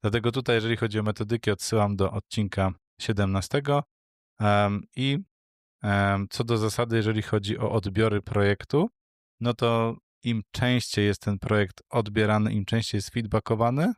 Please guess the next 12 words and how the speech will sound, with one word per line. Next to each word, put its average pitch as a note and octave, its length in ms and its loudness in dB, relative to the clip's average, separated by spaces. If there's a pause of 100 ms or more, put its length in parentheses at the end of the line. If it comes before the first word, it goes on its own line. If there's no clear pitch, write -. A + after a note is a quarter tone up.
(100)
oczywiście B2+ 480 -4
zdroworozsądkowo, A2 1000 0 (180)
tym A#2 200 0
lepiej. F#2+ 400 0 (580)
I A2 80 -6
tutaj, B2 220 2
jeżeli A#2 200 2
chodzi A2+ 260 0
o A2 60 2
punkt A#2 300 -4
dotyczący A2 520 -2
metodyk, B2 540 0